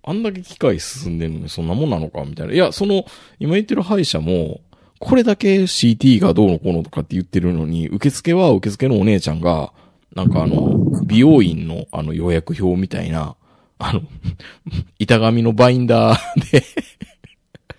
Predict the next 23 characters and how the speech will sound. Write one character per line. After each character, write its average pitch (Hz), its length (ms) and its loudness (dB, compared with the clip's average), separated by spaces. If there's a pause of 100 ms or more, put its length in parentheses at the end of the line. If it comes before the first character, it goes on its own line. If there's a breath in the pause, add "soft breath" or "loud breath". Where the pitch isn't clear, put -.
<laughs> - 140 -4
バ 139 100 4
ー 143 80 4
っ - 40 -8
て 107 100 -2
開 95 260 4
い - 20 -6
て、 80 300 -4 (300 loud breath)
大 90 520 4
先 92 260 2
生、 78 260 -2
院 85 280 0
長、 76 200 -4
副 101 320 2
院 139 120 6
長 - 240 2 (160)
み 139 80 -2
た - 140 -2
い 208 100 -2
な - 80 -8
感 - 300 -6
じ - 200 -14
で、 - 220 -4